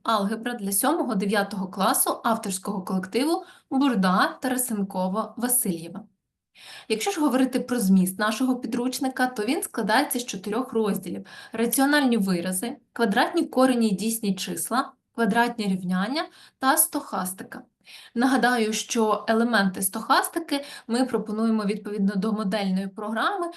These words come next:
розглядати і в сьомому, і в восьмому, і в дев'ятому класі.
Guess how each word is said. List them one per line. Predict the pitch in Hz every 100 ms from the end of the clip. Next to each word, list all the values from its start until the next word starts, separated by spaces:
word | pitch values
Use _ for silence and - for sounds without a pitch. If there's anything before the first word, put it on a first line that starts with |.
| - -
розглядати | 226 233 226 214 214 202 - -
і | 240 320
в |
сьомому, | 311 - 269 277 294 285 -
і | 202
в | 170
восьмому, | 214 254 269 285 -
і | - 247
в |
дев'ятому | 202 240 196 185 185 226 226
класі. | - 190 - -